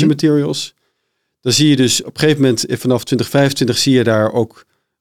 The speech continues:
Speaker 2: een stuk inkomen van onze omzet uit onze fabriek in Delfzijl. En het, eh, dat, het, uiteindelijk het echt grote stuk is natuurlijk uit licentieinkomsten. En dan zie je al hoe ver die in de toekomst gaat kijken, hoe groter, maar ook hoe onzekerder dat wordt.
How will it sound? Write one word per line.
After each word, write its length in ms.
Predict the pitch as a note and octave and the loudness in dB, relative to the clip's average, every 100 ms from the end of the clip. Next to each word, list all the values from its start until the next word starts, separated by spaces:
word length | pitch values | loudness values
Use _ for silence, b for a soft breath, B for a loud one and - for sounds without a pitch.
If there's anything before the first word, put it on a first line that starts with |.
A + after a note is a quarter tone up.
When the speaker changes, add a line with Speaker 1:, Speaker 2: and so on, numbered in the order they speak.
| _ | _
Speaker 2:
een 60 | |
stuk 240 | - D3 D3 | -4 -2 0
inkomen 400 | B2 B2+ A#2+ A2+ | -2 0 0 0
van 180 | B2+ | -4
onze 360 | - A#2 A2 B2 | -2 -2 -2 -2
omzet 340 | D3 C3+ B2+ | 2 2 0
uit 120 | B2 A#2 | -2 -2
onze 420 | A2+ A#2 A2 G#2 | -2 0 -2 -2
fabriek 360 | - B2 C#3 C#3 | -6 -2 0 0
in 80 | G#2 | 0
Delfzijl. 640 | A2 G#2 - D#3 F3 F#3+ - _ _ _ _ _ _ _ | 0 0 0 2 0 -4 -10 _ _ _ _ _ _ _
En 100 | - | -2
het, 200 | A#2+ - - | -2 -2 -4
eh, 360 | B2 A#2+ A#2+ G#2+ - - - | 0 2 2 0 -8 -20 -16
dat, 320 | A#2 B2+ - - | -4 -4 -4 -8
het, 240 | C3+ - - | -10 -12 -10
uiteindelijk 500 | C3+ - E3 F3 E3 | -8 -2 2 4 4
het 80 | D3+ | 2
echt 180 | F3 - | -2 0
grote 260 | E3 D3+ | 0 0
stuk 220 | C3 D3 C#3+ | 2 0 0
is 100 | A#2 | -2
natuurlijk 300 | C#3+ C3+ - | -2 -2 -2
uit 120 | C3 | -2
licentieinkomsten. 840 | C3 D#3 D3+ D3 A#2 A#2+ A2 - | 0 2 2 2 0 0 -2 -2
En 60 | C3+ | 0
dan 100 | A#2+ | 2
zie 120 | C3+ | 2
je 80 | C3 | 2
al 140 | A#2+ | 2
hoe 120 | B2 | 0
ver 220 | A2+ C#3+ C3 | 0 0 2
die 160 | B2+ | 2
in 60 | B2 | 2
de 80 | A2+ | 0
toekomst 320 | C#3+ C#3 A#2 | 0 0 -2
gaat 100 | A#2 | -4
kijken, 440 | B2+ A#2+ B2+ A2+ - _ _ _ _ _ | -2 -2 -2 -6 -8 _ _ _ _ _
hoe 140 | C3+ | -2
groter, 380 | C3 D#3+ E3 D#3+ | 0 2 2 2
maar 100 | C#3 | 2
ook 140 | C3 | 2
hoe 120 | C3 C3 | 0 0
onzekerder 500 | A#2+ D3 D3 B2+ A#2 | 2 0 0 0 0
dat 180 | A2+ | -2
wordt. 380 | A#2 E3 G3+ - | 0 0 0 -6